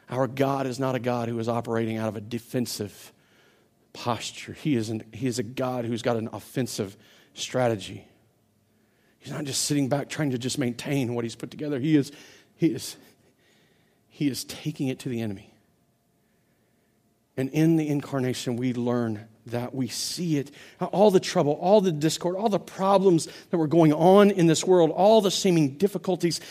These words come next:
this was not a welcoming world for the Savior.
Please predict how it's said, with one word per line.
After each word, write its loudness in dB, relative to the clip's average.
this 6
was 6
not 6
a 8
welcoming 6
world 6
for -4
the -2
Savior. -2